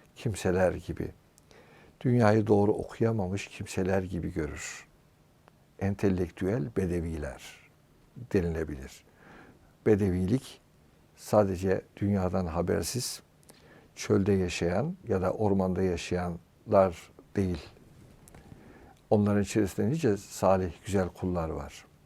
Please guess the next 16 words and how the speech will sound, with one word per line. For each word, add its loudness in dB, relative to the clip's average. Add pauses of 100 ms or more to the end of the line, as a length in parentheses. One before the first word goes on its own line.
(680)
Bazen 2
bedevilik 0
şehrin -2
göbeğinde, 0 (1500)
efendim, -4 (540)
belki 0 (340)
nice 2
nice -2
diplomaları 0
vardır. -6 (420)
Ancak 0 (420)
hak -2
ve 0
hakikati -2
doğru 0
tanımaz, -4